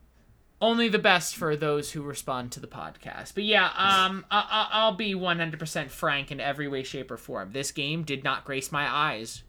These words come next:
at, at all. I watched the highlight of the one goal. It was an okay goal.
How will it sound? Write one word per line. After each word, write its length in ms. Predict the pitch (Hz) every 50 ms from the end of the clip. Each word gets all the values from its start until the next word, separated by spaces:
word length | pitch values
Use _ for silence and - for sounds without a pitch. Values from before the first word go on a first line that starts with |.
| -
at, 180 | 135 135 131 - - - - - _ _ _ _ - -
at 200 | - 156 151 143
all. 260 | 143 117 98 - - _ _ _ _ _
I 140 | - 147 147
watched 320 | 139 143 135 131 - - -
the 120 | 139 123
highlight 360 | 143 151 147 151 151 147 147
of 80 | 147 139
the 60 | 147
one 300 | 139 139 135 135 139 139
goal. 360 | 127 123 123 160 208 208 - _ _ _ _ - -
It 100 | 139 131
was 260 | 123 120 117 113 120
an 80 | 117 117
okay 340 | 113 110 110 - 117 110
goal. 400 | 107 101 120 127 175 233 233 -